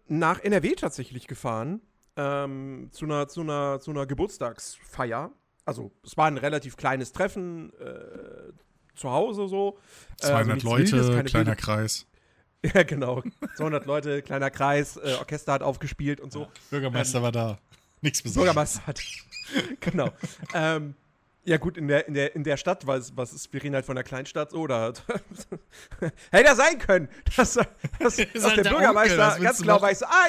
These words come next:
Speaker 1: ja,
Speaker 2: Ja, ne?
Speaker 1: der, derjenige hat Geburtstag, ja logisch, da komme ich vorbei. Und gratuliere persönlich. Nein, ähm,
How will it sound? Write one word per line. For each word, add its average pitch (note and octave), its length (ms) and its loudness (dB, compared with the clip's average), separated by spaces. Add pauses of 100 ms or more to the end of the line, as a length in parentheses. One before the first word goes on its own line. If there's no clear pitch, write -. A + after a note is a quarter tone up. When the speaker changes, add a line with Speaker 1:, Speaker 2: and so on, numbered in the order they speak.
Speaker 1:
ja, E4+ 180 4
Speaker 2:
Ja, D#3 180 6
ne? D3+ 200 -2 (220)
Speaker 1:
der, G3+ 220 4 (440)
derjenige C4+ 380 -2
hat B3 100 0
Geburtstag, G#3+ 640 -2
ja A3 200 0
logisch, G#3 320 -4
da F3 120 -4
komme G3+ 160 -4
ich - 80 -8
vorbei. D#3 300 0 (1080)
Und D#3+ 140 -2
gratuliere E3 420 -2
persönlich. A#2+ 400 -6 (200)
Nein, C#3+ 340 0
ähm, B2+ 400 -6